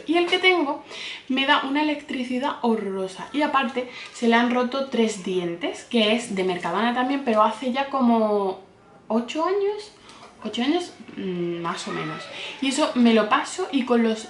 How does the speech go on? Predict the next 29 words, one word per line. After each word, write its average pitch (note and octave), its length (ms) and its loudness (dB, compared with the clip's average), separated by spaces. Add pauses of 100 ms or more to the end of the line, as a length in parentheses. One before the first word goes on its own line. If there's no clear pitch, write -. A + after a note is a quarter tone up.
enreditos A3+ 760 0
que D4 80 -4
me C#4 120 4
va C#4+ 120 0
quitando D4 340 2
me G#3+ 160 0
va A#3 100 2
haciendo B3 320 0
una A#3 160 0
electricidad D4 680 2 (180)
que C#4 340 0
no A3+ 300 4
os G#3+ 80 -6
podéis A3 340 0
imaginar. D4+ 440 -2 (640)
Entonces A#3+ 340 4
pues A#3+ 140 2
digo, G3+ 160 2
bueno, F#3 200 2
pues F3 120 -2
lo F#3+ 100 0
voy G3+ 80 0
a G3+ 60 -2
cambiar G#3+ 380 0
ya. E3+ 220 -4
Y A#3+ 120 2
he A#3 80 4
cogido B3 460 -2
este A#3 320 -6